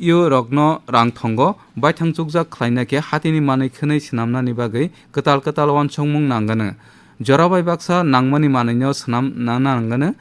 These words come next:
Abono rwgui Tripura Forest Development and Plantation Corporation bo uansukgui samung khlaina nangano.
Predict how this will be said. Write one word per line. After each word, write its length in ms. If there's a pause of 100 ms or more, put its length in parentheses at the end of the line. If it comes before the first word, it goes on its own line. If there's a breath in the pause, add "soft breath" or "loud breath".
(300 loud breath)
Abono 320
rwgui 220
Tripura 380
Forest 340
Development 640
and 380
Plantation 500
Corporation 600
bo 180 (260 loud breath)
uansukgui 460
samung 320
khlaina 320
nangano. 440